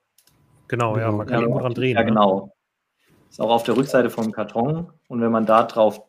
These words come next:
Speaker 3: da dran dreht und die Lok scheint hochgebockt zu sein, ähm, dann sieht man wahrscheinlich eben schön, wie sich neben auch die Stangen an den Rädern bewegen.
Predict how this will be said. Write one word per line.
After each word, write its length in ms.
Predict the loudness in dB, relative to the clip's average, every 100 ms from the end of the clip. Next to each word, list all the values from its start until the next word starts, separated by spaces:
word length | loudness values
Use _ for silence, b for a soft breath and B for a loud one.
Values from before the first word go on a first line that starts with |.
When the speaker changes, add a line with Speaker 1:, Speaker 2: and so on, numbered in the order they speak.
| _ _
Speaker 3:
da 140 | -2
dran 340 | 0 0 0 -4
dreht 640 | -6 -2 2 2 0 -6
und 280 | -6 -6 -2
die 100 | 2
Lok 240 | 2 2
scheint 360 | 2 2 2 -2
hochgebockt 600 | -4 -2 -2 -2 -2 -6
zu 80 | -2
sein, 480 | 2 2 0 -4 b b _ _ _ _ _
ähm, 600 | 2 4 4 0 -4 -8 _ -2
dann 120 | 0
sieht 140 | 2 2
man 100 | 2
wahrscheinlich 300 | 2 0 0
eben 140 | -2
schön, 340 | 0 2 2
wie 60 | 2
sich 180 | -2 -2
neben 320 | 0 2 2
auch 140 | 0 -2
die 120 | -8
Stangen 380 | -2 2 2 0
an 80 |
den 120 | -4 -4
Rädern 340 | -2 0 2
bewegen. 580 | 0 0 0 0 -2